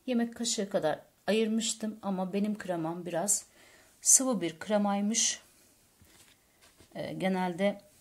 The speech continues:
benim aldığım, önceki aldığım kremalar daha koyu oluyordu. O yüzden bu şekilde yaptım ama sonradan krem şanti ile yeniden süsleme yapacağım. Çok, e, yumuşak olduğu için kremam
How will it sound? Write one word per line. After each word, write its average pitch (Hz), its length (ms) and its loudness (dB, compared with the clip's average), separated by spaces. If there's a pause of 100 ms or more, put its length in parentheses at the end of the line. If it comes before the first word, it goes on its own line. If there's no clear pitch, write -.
(480)
benim 202 220 2
aldığım, 190 360 0
önceki 196 400 -2
aldığım 170 340 -2
kremalar 180 600 -6
daha 190 220 -2
koyu 175 260 -6
oluyordu. 180 720 -2 (760)
O 220 80 -4
yüzden 180 440 -4 (640)
bu - 40 -10
şekilde 151 420 -4
yaptım 156 460 -2
ama 196 280 -2 (1040)
sonradan 175 640 -2 (540)
krem 185 260 0
şanti 190 420 -4
ile 175 280 -6 (140)
yeniden 170 400 -4
süsleme 165 560 -2
yapacağım. 170 500 -6 (580)
Çok, - 360 -6
e, 175 60 -6
yumuşak 175 720 -2
olduğu 185 300 -2
için 190 400 -4
kremam 190 480 -6